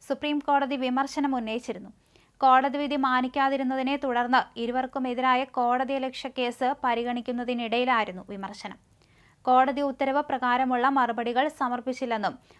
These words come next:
ഉന്നത നീതിപീഠത്തിന്റെ ഉത്തരവുകളെ ലഘുവായി എടുക്കരുതെന്നും കോടതി വ്യക്തമാക്കിയിരുന്നു. ഇതിന് പിന്നാലെയാണിപ്പോൾ വിശദമായ മാപ്പ് അപേക്ഷ സുപ്രീം കോടതിയിൽ നൽകിയത്. കേസ് പരിഗണിച്ചപ്പോൾ മാപ്പ് അപേക്ഷിച്ചിരുന്നു. തനിക്ക് പിഴവ് സംഭവിച്ചെന്നും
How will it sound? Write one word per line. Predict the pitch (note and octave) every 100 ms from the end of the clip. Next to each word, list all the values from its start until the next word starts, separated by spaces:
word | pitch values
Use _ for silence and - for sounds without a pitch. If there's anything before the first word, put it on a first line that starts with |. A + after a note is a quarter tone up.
| _
ഉന്നത | C#4+ D#4 F4 F4+
നീതിപീഠത്തിന്റെ | E4 D4+ D4+ D4 C#4+ C#4 C#4+ C#4+
ഉത്തരവുകളെ | C#4+ B3 C4 C4 C4 C4+ -
ലഘുവായി | A#3 A#3+ C#4 C#4 C4+ C#4+
എടുക്കരുതെന്നും | A#3 A#3 C4+ B3 A#3 F#3 -
കോടതി | A#3 A3+ A3+ B3
വ്യക്തമാക്കിയിരുന്നു. | B3 _ B3+ G#3+ F#3 F#3 F#3+ G#3 _ _ _ _ _ A#3+
ഇതിന് | B3 C4
പിന്നാലെയാണിപ്പോൾ | C4 B3 B3 C4+ C#4 B3+ A#3+ A#3+ A3+
വിശദമായ | A#3 A3+ C4+ C4 C#4
മാപ്പ് | C#4 B3+ A#3+ B3
അപേക്ഷ | G#3 A#3 A#3 C4 C#4+ - _
സുപ്രീം | - C#4+ D#4+ D#4
കോടതിയിൽ | D4 C4+ B3 B3+ A#3+
നൽകിയത്. | G#3+ G3 F#3+ F#3+ - _ _ _ _ -
കേസ് | B3 B3+
പരിഗണിച്ചപ്പോൾ | C#4 C4+ C4+ B3+ C4 C4 B3+ -
മാപ്പ് | A3+ A#3 A#3 A#3+ A#3
അപേക്ഷിച്ചിരുന്നു. | G#3 A3+ B3 A#3+ G3+ G3 _ _ _ -
തനിക്ക് | B3+ B3 C#4+
പിഴവ് | C#4+ B3+ B3+ D4
സംഭവിച്ചെന്നും | D4+ C4 C4 C4 C4+ B3+